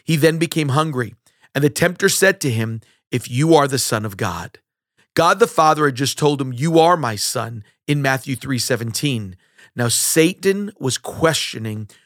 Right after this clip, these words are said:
what God had said to Jesus. In essence, he was asking, "Did God really say that?" This is not new. Satan was just shooting the same bullet he always does.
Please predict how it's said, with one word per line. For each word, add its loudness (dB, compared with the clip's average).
what -4
God 2
had -4
said -4
to -10
Jesus. -8
In 2
essence, -2
he 0
was 4
asking, 0
"Did -4
God 2
really -2
say -4
that?" -8
This 4
is 0
not 0
new. -2
Satan 0
was 2
just 2
shooting -2
the 0
same 0
bullet 2
he 0
always 2
does. -10